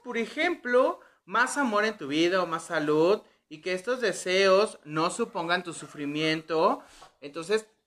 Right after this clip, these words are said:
hay que luchar para alcanzarlos. Lo, nuestro bienestar no depende o no debe depender del daño a terceros o del daño a uno mismo.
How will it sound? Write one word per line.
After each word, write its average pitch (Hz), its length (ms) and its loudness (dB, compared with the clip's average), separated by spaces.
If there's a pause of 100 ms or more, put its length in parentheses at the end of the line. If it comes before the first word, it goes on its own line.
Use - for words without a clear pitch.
(180)
hay 156 220 0
que 240 180 6
luchar 190 580 2
para 143 260 4
alcanzarlos. 160 880 0 (360)
Lo, 175 340 -2
nuestro 196 340 -4
bienestar 196 540 -2
no 233 160 2
depende 220 800 -2
o 147 120 -6
no 156 160 -2
debe 233 280 0
depender 139 720 -2 (300)
del 180 300 -4
daño 247 240 0
a 311 80 -4
terceros 147 560 -2
o 156 120 -2
del 156 240 2
daño 175 460 -4
a 135 180 0
uno 165 320 0
mismo. 180 600 -4